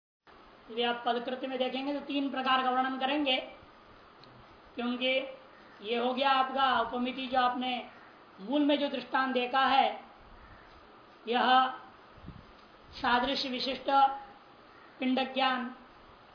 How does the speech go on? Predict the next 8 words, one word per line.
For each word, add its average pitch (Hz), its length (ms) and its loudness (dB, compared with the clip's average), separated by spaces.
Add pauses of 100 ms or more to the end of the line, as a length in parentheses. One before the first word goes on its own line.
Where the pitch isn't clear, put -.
(800)
असाधारण 277 680 4
विशिष्ट 262 300 -4
पिंड 262 200 -2 (140)
ज्ञान 247 480 0 (680)
और 247 200 4
वैधर्म 247 440 2
विशिष्ट 262 360 -2
पिंड 254 180 -2